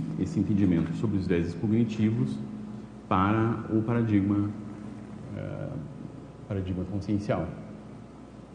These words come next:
Então aqui a gente coloca alguns exemplos de tendências cognitivas,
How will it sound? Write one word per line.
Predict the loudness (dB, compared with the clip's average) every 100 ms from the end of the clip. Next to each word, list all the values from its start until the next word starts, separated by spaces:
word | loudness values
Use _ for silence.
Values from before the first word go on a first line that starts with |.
| -14
Então | -8 -6
aqui | -2
a |
gente | -4 -2
coloca | 0 0 0
alguns | 0 0 2
exemplos | 2 2 2 0
de | -2
tendências | 2 2 2 0
cognitivas, | 0 0 0 0 0 0 -2